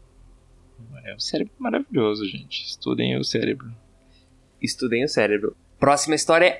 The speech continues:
Speaker 2: foto da avó. "Boa noite, pessoal. Vou pedir para não me identificarem e nem onde eu moro. O caso aconteceu com uma amiga de trabalho e é a história sobrenatural mais chocante que eu já ouvi e vi.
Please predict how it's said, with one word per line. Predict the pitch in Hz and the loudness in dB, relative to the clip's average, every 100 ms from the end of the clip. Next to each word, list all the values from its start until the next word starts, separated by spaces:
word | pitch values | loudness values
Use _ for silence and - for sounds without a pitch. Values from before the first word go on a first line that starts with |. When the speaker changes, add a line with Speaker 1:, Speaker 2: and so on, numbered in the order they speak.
| - | -6
Speaker 2:
foto | - - 175 196 185 | -2 4 6 6 2
da | 170 156 | 6 6
avó. | 180 110 98 - _ _ - - - _ | 6 2 -2 -4 _ _ -20 -20 -20 _
"Boa | 127 156 175 | 4 6 8
noite, | 165 185 180 | 6 4 2
pessoal. | 202 196 208 - - - _ _ 135 | -2 0 2 0 -2 -12 _ _ -2
Vou | 139 | 0
pedir | 135 117 143 | 0 0 4
para | 160 147 | 4 6
não | 139 | 4
me | 135 | 4
identificarem | 120 113 - 147 131 127 165 277 - - | 2 0 -4 -2 4 4 4 0 -6 2
e | 147 | 4
nem | 135 147 | 6 4
onde | 147 147 170 | 2 2 2
eu | |
moro. | 139 95 98 - - | 2 0 -4 -6 -4
O | 135 | 2
caso | 143 139 131 | 6 6 4
aconteceu | 135 135 127 - 127 | 2 0 -2 4 4
com | 127 123 | 4 0
uma | 123 | 2
amiga | 120 117 113 | 2 2 0
de | 110 | 2
trabalho | 139 131 127 160 - | 2 6 6 4 2
e | 165 151 | 4 6
é | |
a | 165 | 6
história | 170 170 156 | 4 4 4
sobrenatural | 160 143 151 147 151 147 | 2 0 2 2 4 4
mais | 151 143 139 160 190 | 4 4 6 6 2
chocante | - 180 - 123 135 170 | 0 0 2 2 2 -4
que | - 147 | 0 2
eu | 143 | 2
já | 131 127 127 - | 2 4 4 2
ouvi | 131 127 110 120 143 - _ | 0 0 -2 -8 -8 -12 _
e | 143 196 143 | 0 2 2
vi. | 110 113 101 80 | -2 -2 -2 -4